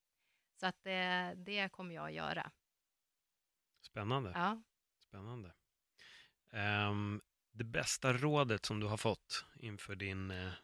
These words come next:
Speaker 2: författarresa?
Speaker 1: Det bästa rådet som jag har fått inför min författarresa är ju faktiskt det här att utgå från en stark minnesbild när man ska komma igång och skriva.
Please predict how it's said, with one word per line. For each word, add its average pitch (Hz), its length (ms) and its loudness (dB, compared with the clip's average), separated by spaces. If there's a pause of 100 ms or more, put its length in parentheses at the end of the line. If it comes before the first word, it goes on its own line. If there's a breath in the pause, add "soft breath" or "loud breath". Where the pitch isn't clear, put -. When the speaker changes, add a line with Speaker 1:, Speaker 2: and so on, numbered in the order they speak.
(200)
Speaker 2:
författarresa? 104 1800 -2 (960)
Speaker 1:
Det 185 80 -12
bästa 202 400 4
rådet 180 380 4
som 175 140 -10
jag 170 60 -6
har 170 60 -4
fått - 360 -18
inför 170 260 -14
min 175 160 -8
författarresa 175 960 -8
är 175 320 6
ju 160 320 -2
faktiskt - 680 -16
det - 60 -12
här 170 240 -6
att 160 220 -8
utgå 180 320 -16
från 170 240 -14
en 170 100 -12
stark 170 360 -10
minnesbild 175 600 -12
när 170 200 -4
man 170 140 -6
ska - 140 -18
komma 170 320 -14
igång 175 240 -10
och 175 80 -12
skriva. 175 480 -10